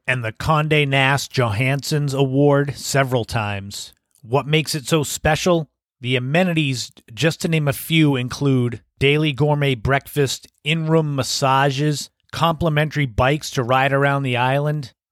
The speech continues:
sun patios, beach towels, locally roasted organic coffee, and my favorite part is the secluded location. So you're away from everyone but close to everyone. It's the best of both worlds.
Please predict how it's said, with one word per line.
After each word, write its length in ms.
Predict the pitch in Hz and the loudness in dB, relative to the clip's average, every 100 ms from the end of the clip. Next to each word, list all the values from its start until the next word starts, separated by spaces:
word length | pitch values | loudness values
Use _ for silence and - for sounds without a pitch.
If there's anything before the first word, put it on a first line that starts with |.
| _ | _
sun 420 | - - 143 147 | -4 0 2 2
patios, 760 | 143 151 147 147 143 143 139 | 0 2 2 2 4 4 2
beach 440 | 104 113 147 143 - | -2 -2 -2 -2 -4
towels, 840 | 143 139 143 143 143 135 - - _ _ | 0 4 4 4 2 0 -6 -12 _ _
locally 540 | 123 147 151 165 160 | -2 0 0 0 0
roasted 500 | 131 135 151 - 156 | 2 2 2 0 -2
organic 560 | 127 127 117 139 147 - | 0 0 0 0 -2 -4
coffee, 640 | 131 135 139 160 143 127 _ _ | 0 2 2 -2 -4 -6 _ _
and 240 | 127 123 117 | -8 -6 -6
my 340 | 123 143 165 | 0 2 2
favorite 460 | - 139 123 120 104 | 0 0 0 -2 -2
part 300 | 123 120 113 | 0 0 -2
is 160 | 113 | -8
the 120 | - 110 | -6 -6
secluded 600 | - 117 143 139 135 127 | -6 -8 -2 0 0 0
location. 720 | 127 123 135 120 - 104 90 _ | -2 0 -2 -2 -4 -8 -14 _
So 280 | - - 131 | -8 -2 0
you're 380 | 123 120 117 - _ _ | 2 0 -2 -4 _ _
away 420 | 120 117 131 151 | -6 0 2 2
from 240 | 151 165 151 | 0 0 0
everyone 540 | 151 160 151 151 147 | 2 4 4 2 0
but 160 | 135 - | -2 -4
close 340 | - 131 123 - | -2 0 -2 -4
to 120 | 107 | -4
everyone. 540 | 113 107 113 104 104 | -4 -2 -4 -4 -6
It's 160 | 113 - | -8 -4
the 100 | 135 | -6
best 400 | 104 147 151 - | -2 -2 0 -2
of 140 | 131 | 0
both 240 | 135 131 127 | 0 0 -2
worlds. 600 | 120 120 104 92 - | -2 0 -2 -6 -14